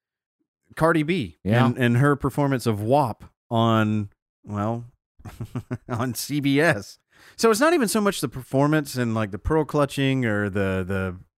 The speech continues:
Speaker 1: you know, the scissoring on a oversized bed that really got me going.
Speaker 2: Uh, apparently, it's also empowering.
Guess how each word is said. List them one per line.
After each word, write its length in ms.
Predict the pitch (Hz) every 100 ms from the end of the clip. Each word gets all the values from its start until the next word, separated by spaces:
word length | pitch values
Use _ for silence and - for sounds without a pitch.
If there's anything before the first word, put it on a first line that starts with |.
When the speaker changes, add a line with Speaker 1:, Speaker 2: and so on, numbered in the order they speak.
| -
Speaker 1:
you 80 | 113
know, 220 | 95 92
the 280 | 87 92 90
scissoring 800 | 95 - 143 120 127 123 123 120
on 120 | 107
a 260 | 101 95 98
oversized 560 | 117 113 113 110 101
bed 380 | 95 113 110 101
that 160 | 101 95 _ _ 110
really 260 | 131 117
got 260 | 98 127 113
me 180 | 117 120
going. 400 | 104 92 92 98 _ _ _ _ _ -
Speaker 2:
Uh, 160 | 143 127
apparently, 460 | 120 151 185 143 123
it's 160 | 117 -
also 720 | 131 127 123 107 101 92 - -
empowering. 760 | 98 90 90 98 85 73 64